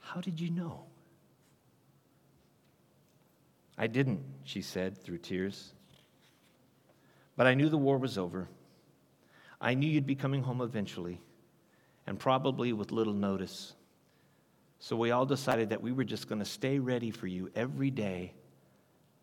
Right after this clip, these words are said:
until you got here." Dear ones, that is the essence of hope. That is what Simeon was doing. That is what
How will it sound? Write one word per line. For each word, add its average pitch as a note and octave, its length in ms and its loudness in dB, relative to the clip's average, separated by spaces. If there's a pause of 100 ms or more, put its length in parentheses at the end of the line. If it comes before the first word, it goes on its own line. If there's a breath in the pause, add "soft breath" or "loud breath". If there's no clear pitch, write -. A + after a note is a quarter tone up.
(240)
until G2 220 -4
you F#2+ 120 0
got F2 240 -6
here." C#2 200 -14 (1800 soft breath)
Dear A2+ 160 0
ones, - 420 -2 (1000 soft breath)
that C3+ 380 0 (420)
is G#2+ 120 -2
the G#2 140 -2
essence G#2 320 -6
of G#2 100 -10
hope. - 300 -10 (1600 soft breath)
That A#2+ 360 4
is G2 200 -2
what G2 400 -2 (680)
Simeon C#3+ 540 0
was D3+ 180 -4
doing. D3 340 -2
That B2 220 2
is G#2 140 -6
what G2 260 -4